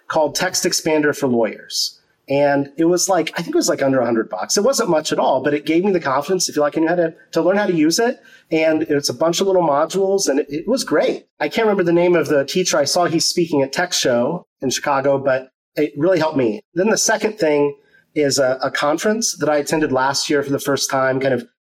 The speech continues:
at the urging of a, a lawyer I really, really respect. And it's the Lanier Trial Academy. And, you know, Mark Lanier is arguably, like, the greatest living lawyer. I mean, he's had unbelievable success. And it is this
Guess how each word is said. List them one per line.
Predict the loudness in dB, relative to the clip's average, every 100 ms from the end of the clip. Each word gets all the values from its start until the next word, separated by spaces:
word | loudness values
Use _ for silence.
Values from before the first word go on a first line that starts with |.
| _ -4
at | -2
the | 0 0
urging | 0 2 2
of |
a, | 2 0
a | 0
lawyer | 2 4 4
I | 4
really, | 2 2 0 -2 -2
really | 0 2
respect. | 2 0 -2 -2 -4 -10 -8
And | -2 -2
it's | -2 0
the | 0 0
Lanier | 2 2 4 2
Trial | 2 0 0 -2
Academy. | -4 -8 -8 -10 -12 -18 _ _
And, | 0 2 2 -2 -2
you | 0
know, | 2
Mark | 2 2
Lanier | 2 2 2 2
is | 0 -4 -6
arguably, | -2 0 0 0 2
like, | 2 0 -2
the | -4 -4 _ -6
greatest | 0 2 2 0 -2
living | -2 0 2 2
lawyer. | 2 2 0 -2
I |
mean, | -2 0
he's | -2 -2
had | -2 -2 -4 -6 _ -20 _ -2
unbelievable | 0 2 2 0 0 -2
success. | -2 -4 -4 -4 -6 -2
And | 0
it | 2
is | 2 0 0
this | 0 0 -4